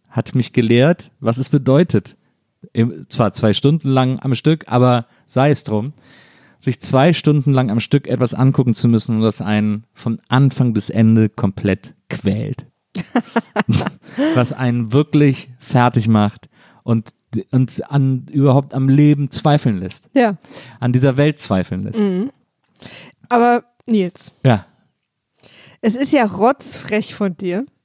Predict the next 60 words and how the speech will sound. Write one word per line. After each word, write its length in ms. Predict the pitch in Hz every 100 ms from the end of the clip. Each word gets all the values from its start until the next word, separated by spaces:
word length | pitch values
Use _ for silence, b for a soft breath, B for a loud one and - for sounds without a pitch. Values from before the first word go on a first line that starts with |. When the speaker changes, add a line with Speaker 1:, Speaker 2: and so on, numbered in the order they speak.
| -
Speaker 2:
dass 320 | 214 - -
die 200 | 214 175
Worte 320 | 196 233 294
deiner 300 | 226 214 202
Frau 320 | 185 - 196
dir 180 | 208 196
nicht 380 | 185 214 - 240
reichen, 420 | 175 180 - 202 220
Speaker 1:
<laughs> 40 |
Speaker 2:
sondern 340 | 254 202 202
du 180 | 220 214
es 180 | 220 -
selbst 400 | - 214 220 -
erleben 400 | 208 214 208 190
musst, 240 | 196 196
bevor 280 | - 196 220
du 80 | 196
glaubst, 340 | 190 202 196
Speaker 1:
Mir 160 | 151 143
reichen 220 | 123 170
die 80 | 175
Worte 160 | - -
Speaker 2:
ah, 40 |
Speaker 1:
meiner, 240 | 123 117 107 B
mir 120 | 156
reichen 100 | 185
Speaker 2:
es 40 | 277
Speaker 1:
die 60 | 226
Speaker 2:
ist 60 |
Speaker 1:
Worte 140 | 127 302
Speaker 2:
ein 40 |
Speaker 1:
meiner 120 | 247
Frau. 100 | 285
Speaker 2:
Problem. 440 | 226 285 320 214 151 B B B B B
Speaker 1:
Mir 100 | 151
reichen 180 | 156 160
die 100 | 123
Worte 220 | 110 104
meiner 200 | 101 98
Frau. 80 | 90
Speaker 2:
So 140 | -
schlimm 240 | 339 370 349
fandst 220 | 311 262
du 40 |
den 60 | 247
Film? 240 | - 262 302 _ _
Speaker 1:
Ich 180 | 123 110
fand, 260 | 120 117 -
ja. 220 | 117 113
Speaker 2:
Der 140 | 220
schlimmste, 280 | 226 320 339
den 80 | 311
wir 80 | 285
bis 100 | 262
jetzt 180 | 294
geguckt 200 | - 294
haben? 140 | 269 277 -
Speaker 1:
Ja. 100 | 147 _ _ _ -
Speaker 2:
Wirklich? 340 | 427 - 202
Speaker 1:
Na, 140 | 151